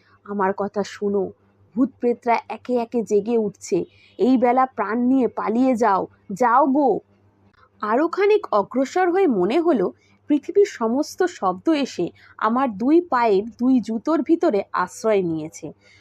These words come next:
প্রত্যেকবার পা ফেলি আর সেই শব্দগুলো জুতোর ভেতর থেকে চমকে উঠে রাজপথের উপরে আছাড় খেয়ে পড়ে,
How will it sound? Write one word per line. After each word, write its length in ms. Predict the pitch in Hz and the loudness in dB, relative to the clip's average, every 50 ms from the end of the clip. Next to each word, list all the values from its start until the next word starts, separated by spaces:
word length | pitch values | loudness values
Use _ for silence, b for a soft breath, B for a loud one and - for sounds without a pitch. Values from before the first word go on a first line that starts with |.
| b b b | b b b
প্রত্যেকবার 720 | - 370 403 403 _ - 453 453 453 - 370 403 415 415 | 0 2 2 0 _ -2 -2 -2 -2 -2 -2 0 0 0
পা 300 | 415 - 254 233 240 262 - - | 0 0 0 0 0 -2 -2 -2
ফেলি 340 | 240 226 226 240 320 392 466 b b b b b | -2 0 2 4 2 2 2 b b b b b
আর 140 | 196 202 | -4 -4
সেই 300 | 196 - - - 277 320 | -4 -4 -2 0 0 0
শব্দগুলো 760 | 320 - - 247 214 202 208 269 330 285 320 320 233 185 196 - b b b b b 208 | 0 0 0 0 0 0 0 0 2 4 4 4 4 4 0 -2 b b b b b -2
জুতোর 360 | 226 240 - - 247 233 220 | -2 -2 0 2 0 0 0
ভেতর 380 | 165 160 214 208 - 320 330 | 0 -2 -2 0 0 0 0
থেকে 360 | 320 - 330 330 330 - 392 392 - | 0 0 -2 -2 0 0 -2 -2 -2
চমকে 440 | - 277 277 285 285 269 - 392 392 | -2 0 0 0 0 0 2 4 4
উঠে 360 | 370 349 349 247 190 170 - b b b b b | 4 4 2 0 -2 -2 -4 b b b b b
রাজপথের 580 | 220 214 233 233 - - - - - 359 359 370 | 0 0 0 0 -2 -2 -2 0 2 2 2 2
উপরে 320 | 349 359 349 285 208 180 - - | 2 2 2 2 2 0 -2 -2
আছাড় 440 | - - - - - - 269 269 277 - | -4 -4 -4 -4 -4 -2 -2 -2 -2 -2
খেয়ে 180 | - 320 302 - | -2 -2 -2 0
পড়ে, 320 | - 214 - - - | 0 0 -2 -2 -4